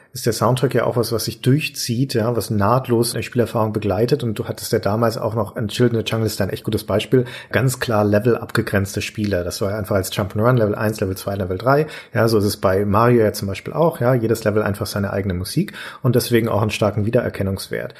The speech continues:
Und hier zum Beispiel in diesem Fall hat das Level, wo dieses Musikstück, das wir gerade gehört haben, spielt, ist einfach ein Wald. Das Lied klingt nach Irrenhaus, nach Wahnsinn oder zumindest nach Bosskampf, aber nicht nach einem stinknormalen Wald, in dem da eine Frau rumhüpft. Also das hat überhaupt keine Passung zusammen. Und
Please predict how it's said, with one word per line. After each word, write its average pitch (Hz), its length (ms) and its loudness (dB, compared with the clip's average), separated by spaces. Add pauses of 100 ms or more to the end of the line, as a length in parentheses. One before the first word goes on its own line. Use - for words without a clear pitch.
(240)
Und 117 180 0
hier 131 360 2
zum 131 120 0
Beispiel 123 300 2
in 110 120 -2
diesem 123 220 0
Fall 117 280 -2
hat 120 140 -6
das - 200 -2
Level, 131 500 4
wo 117 100 2
dieses 110 340 -2
Musikstück, 127 640 -2
das - 160 -6
wir 110 40 -4
gerade 104 240 -2
gehört 117 200 -2
haben, 107 120 -4
spielt, 156 280 -4
ist - 100 -8
einfach 104 260 -6
ein 104 140 -4
Wald. 107 380 -2 (360)
Das 120 140 0
Lied 139 240 2
klingt 151 240 0
nach 131 260 -4
Irrenhaus, 131 560 2
nach 113 280 0
Wahnsinn 123 420 2
oder 117 160 2
zumindest 135 360 0
nach 113 120 -2
Bosskampf, 147 560 -2 (260)
aber 117 180 0
nicht - 140 0
nach 120 140 0
einem 117 100 0
stinknormalen 127 840 2
Wald, 127 260 4
in 131 120 -6
dem 117 160 0
da 113 80 0
eine 110 100 -2
Frau 127 300 0
rumhüpft. 107 480 -6 (240)
Also 117 200 0
das 110 140 -4
hat 123 100 2
überhaupt 127 440 -2
keine 151 260 0
Passung 98 540 -2
zusammen. 92 520 -4
Und - 40 -16